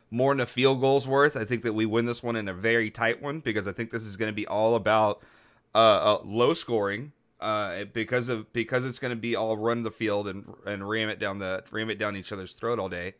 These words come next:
That felt really weird to say out loud. Um, but yeah, sorry, that was some eye contact. You know what? We're gonna keep moving on.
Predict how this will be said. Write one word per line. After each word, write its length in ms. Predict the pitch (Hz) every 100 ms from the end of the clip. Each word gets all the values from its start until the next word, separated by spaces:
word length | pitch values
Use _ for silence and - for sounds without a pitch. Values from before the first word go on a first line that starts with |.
| _ _ _ _ _ _ _ _ -
That 400 | 104 113 113 -
felt 160 | 101
really 240 | 101 101 95
weird 200 | 95 92
to 40 |
say 200 | 90 95
out 160 | 90 82
loud. 240 | 85 92 _ _ _ _ -
Um, 520 | 170 160 139 117 123 _ _ _ _
but 400 | 180 180 139 - _ _ _
yeah, 280 | - 127 117
sorry, 360 | 117 - 120 110
that 80 | 113
was 140 | 117
some 240 | - 123 110
eye 160 | 107 107
contact. 640 | - 110 104 120 110 -
You 60 | 117
know 120 | 131
what? 220 | 135 127
We're 80 | 123
gonna 120 | 139
keep 180 | 131 139
moving 200 | 143 135
on. 160 | 113